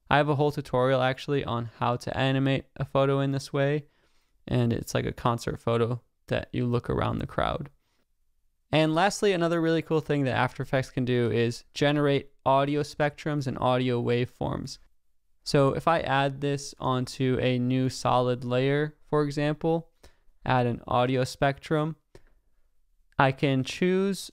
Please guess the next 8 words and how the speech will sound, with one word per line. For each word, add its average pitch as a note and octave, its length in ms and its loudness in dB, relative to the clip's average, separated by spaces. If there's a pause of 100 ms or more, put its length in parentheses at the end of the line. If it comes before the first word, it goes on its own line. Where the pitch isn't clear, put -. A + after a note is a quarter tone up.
(140)
which D#3+ 340 0
audio C3+ 420 2
layer C3 300 0
I B2+ 80 0
want B2+ 280 -2
to B2+ 120 -6
use. B2 340 2
So B2 440 0